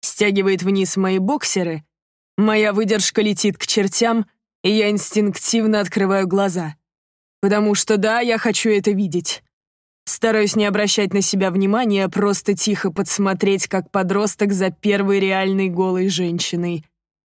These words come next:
Однако тихо вряд ли получится. У Лены самый что ни на есть загруз. На лице не испуг, не брезгливость, не страх,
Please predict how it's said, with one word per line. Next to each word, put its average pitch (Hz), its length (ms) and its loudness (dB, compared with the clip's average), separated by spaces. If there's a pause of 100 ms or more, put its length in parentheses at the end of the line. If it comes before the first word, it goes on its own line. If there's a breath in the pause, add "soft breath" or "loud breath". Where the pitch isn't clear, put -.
Однако 208 580 0
тихо 233 460 -2
вряд 190 320 0
ли 190 140 0
получится. 170 800 -4 (680)
У 196 120 4
Лены 220 320 2
самый 226 600 0
что 202 280 0
ни 202 100 2
на 196 120 0
есть 190 400 0
загруз. 175 760 -4 (720)
На 220 240 2
лице 214 320 2
не 202 220 0
испуг, - 500 -4
не 208 180 2
брезгливость, 202 800 0
не 196 100 2
страх, 220 540 -2